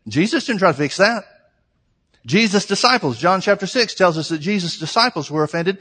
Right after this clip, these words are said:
when he said, "Except you eat my flesh and drink my blood, you have no part in me." Boy, everybody got upset about that. John chapter six, about verse sixty-three, sixty-four, somewhere around there, says that from that time forward,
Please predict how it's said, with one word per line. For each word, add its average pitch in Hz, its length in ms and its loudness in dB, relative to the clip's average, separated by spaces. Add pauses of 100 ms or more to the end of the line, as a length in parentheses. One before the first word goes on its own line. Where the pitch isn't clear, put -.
(160)
when 180 160 0
he 180 60 2
said, 185 280 2
"Except 180 360 2
you 175 80 0
eat 190 140 -2
my 180 120 4
flesh 185 300 2
and 165 100 -4
drink 175 180 -2
my 160 120 0
blood, 175 260 2
you 151 100 0
have 151 160 2
no 165 100 -2
part 208 260 4
in 139 100 -2
me." 104 120 -4 (200)
Boy, 160 140 6
everybody 160 340 6
got 123 160 2
upset 139 320 0
about 131 240 0
that. 156 260 0 (1120)
John 143 260 6
chapter 143 260 0
six, 160 240 -4
about 143 220 2
verse 156 160 0
sixty-three, 151 460 -4
sixty-four, 156 480 -6
somewhere 151 340 -4
around 147 180 2
there, 151 180 0 (280)
says 165 340 4
that 147 140 2
from 147 180 -2
that 160 200 4
time 165 280 2
forward, 170 440 0